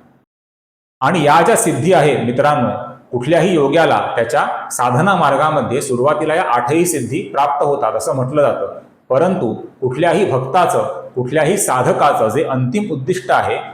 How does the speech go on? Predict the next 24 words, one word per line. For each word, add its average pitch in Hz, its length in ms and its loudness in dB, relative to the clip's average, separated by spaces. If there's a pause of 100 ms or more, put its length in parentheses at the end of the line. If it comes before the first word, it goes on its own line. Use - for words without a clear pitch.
(180)
ते 127 160 -4
भगवंताची 175 640 2
प्राप्ती 135 720 -2 (160)
हेच 190 140 2
असलं 151 260 2
पाहिजे. 117 720 -4
भगवंतांच्या 147 720 0
वास्तव 160 520 0
स्वरूपाच्या 147 640 0
ज्ञानाची 135 540 -2
प्राप्ती 147 680 -4 (160)
हे 139 60 0
प्रत्येक 139 640 0
भक्ताचं, 123 520 -4 (280)
प्रत्येक 127 400 -2
साधकाचं 127 680 -2 (120)
उद्दिष्ट 165 380 -2
असलं 139 280 0
पाहिजे. 117 540 -4 (140)
आणि 135 160 -2
ते 165 460 0
उद्दिष्ट 147 320 -4
पूर्ण 202 460 0
करणारे 120 460 -2